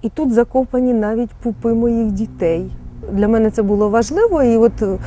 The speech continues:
вони закопані уже в Новгороді. Тому, е, для мене Україна —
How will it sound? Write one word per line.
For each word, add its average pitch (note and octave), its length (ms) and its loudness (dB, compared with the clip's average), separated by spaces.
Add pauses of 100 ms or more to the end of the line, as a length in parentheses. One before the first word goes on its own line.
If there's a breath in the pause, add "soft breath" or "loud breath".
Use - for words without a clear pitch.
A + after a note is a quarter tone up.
(440 loud breath)
вони B3+ 440 6
закопані C4+ 600 0
уже A3+ 280 4
в A#3+ 100 2
Новгороді. E3+ 680 0 (200)
Тому, C4 360 2 (480 loud breath)
е, A3 480 2
для A3 180 4
мене D4 460 0
Україна — A#3+ 920 0